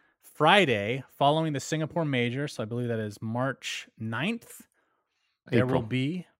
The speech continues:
Speaker 1: by March, I mean May. God, what month is it right now?
Speaker 2: April.
Speaker 1: Did I? Oh, I actually wrote March ninth on here. Yeah, it's next year, twenty twenty-two. It's coming out, uh, seven point two nine.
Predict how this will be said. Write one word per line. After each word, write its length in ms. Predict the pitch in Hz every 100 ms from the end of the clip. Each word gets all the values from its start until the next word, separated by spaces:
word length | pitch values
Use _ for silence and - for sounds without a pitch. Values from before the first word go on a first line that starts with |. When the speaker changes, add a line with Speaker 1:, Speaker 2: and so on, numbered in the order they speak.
| _ _ _ -
Speaker 1:
by 180 | 120 113
March, 340 | 110 131 151
I 60 | 127
mean 260 | 120 117 110
May. 300 | 113 143 196
God, 300 | 202 110 85
what 200 | 127 139
month 300 | 98 110 -
is 100 | 98
it 100 | 90 104
right 160 | 104
now? 320 | 90 101 82 - _ -
Speaker 2:
April. 400 | 110 - 85 - _ _ _ _ _ _ _ _ _ _ _ -
Speaker 1:
Did 100 | 120
I? 160 | 175 190 -
Oh, 80 | 143
I 80 |
actually 220 | 165 - 180
wrote 320 | 110 156 -
March 360 | 110 131 -
ninth 300 | 117 123 135
on 160 | - -
here. 220 | - 107 _ _ _ _ _ _ _ _ _ _
Yeah, 140 | 120 117
it's 200 | 123 -
next 300 | 170 - -
year, 160 | 135 87
twenty 320 | - 165 180
twenty-two. 500 | - 190 180 170 170
It's 120 | 160
coming 280 | 175 170 156
out, 240 | 156 -
uh, 100 | 127
seven 300 | - 156 156
point 300 | - 160 123
two 220 | - 175
nine. 420 | 160 151 190 277